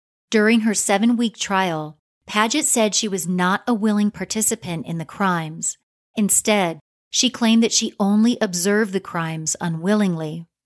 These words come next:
She claimed that Sims abused her and she did as she was told under threats of violence if she didn't comply. Paget had been interviewed by Doctor Nancy Kaser Boyd, a domestic violence expert,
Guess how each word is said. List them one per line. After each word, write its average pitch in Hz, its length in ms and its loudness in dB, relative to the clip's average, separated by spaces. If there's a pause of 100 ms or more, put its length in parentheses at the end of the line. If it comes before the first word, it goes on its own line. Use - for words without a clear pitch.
(320)
She - 180 0
claimed 220 420 2
that - 180 0
Sims 220 400 2
abused 208 520 -2
her 160 300 -8
and 196 120 -4
she 214 140 -2
did 190 220 0
as 208 100 2
she 254 160 0
was 254 180 -2
told 220 480 0
under 175 260 -2
threats 170 400 -2
of 160 100 -2
violence 170 480 0
if 156 120 -6
she - 140 -4
didn't 170 300 -2
comply. 165 720 -4 (440)
Paget 214 500 0
had 175 180 -6
been 185 160 -2
interviewed 226 500 2
by 180 120 -2
Doctor 170 340 0
Nancy 180 440 0
Kaser 220 460 -2
Boyd, 190 500 0 (140)
a 196 80 -4
domestic 185 500 2
violence 214 480 2
expert, 170 600 -2